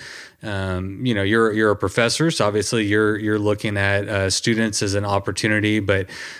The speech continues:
uh, I would love to see, you know, programs like yours and people just looking at, um, the outdoors in more unique ways and different perspectives. And, uh, you know, because the outdoors is,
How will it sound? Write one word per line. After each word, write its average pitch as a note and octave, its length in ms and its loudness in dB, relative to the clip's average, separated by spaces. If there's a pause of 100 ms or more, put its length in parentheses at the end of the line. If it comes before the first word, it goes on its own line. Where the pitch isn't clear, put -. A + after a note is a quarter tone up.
(100)
uh, G2 300 0
I D#3 100 4
would A3 160 4
love A#2+ 280 2
to G#2+ 100 -2
see, G2+ 640 -2 (480)
you B2 160 0
know, G2 160 0
programs C3 720 2
like A2 320 0
yours A2 340 2
and G2 160 -4
people B2+ 320 0
just G#2+ 300 -4
looking A#2 420 0
at, G2+ 380 2 (420)
um, G#2 280 -2
the B2 120 4
outdoors C3+ 640 4
in A2+ 100 0
more C3+ 220 2
unique B2+ 680 2
ways B2 560 4
and G#2 160 0
different A2 380 0
perspectives. G2+ 920 -2
And, G#2 260 0
uh, G#2 40 -8
you A2+ 340 2
know, A#2+ 180 4
because B2+ 320 0
the D3 80 6
outdoors D3+ 380 4
is, E3+ 220 2